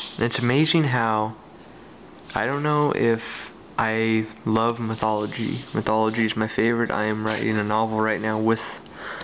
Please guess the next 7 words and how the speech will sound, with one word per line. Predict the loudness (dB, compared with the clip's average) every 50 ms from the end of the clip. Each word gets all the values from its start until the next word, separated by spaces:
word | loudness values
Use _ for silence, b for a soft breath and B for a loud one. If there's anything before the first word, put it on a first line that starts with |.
| B B B B B B -12 -6
my | -4 -2 0 0 0 -2
own | -2 -2 -2 -2 -2 -4 -6 -8 -8 -6 -2
gods | 0 0 2 2 0 0 -2 -4
and | -6 -6 -4 -2
goddesses | -2 0 0 0 0 -2 0 0 2 2 2 2 0 0 -2
I've | -2 -2 -2 -2
made, | 0 0 0 0 0 -2 -4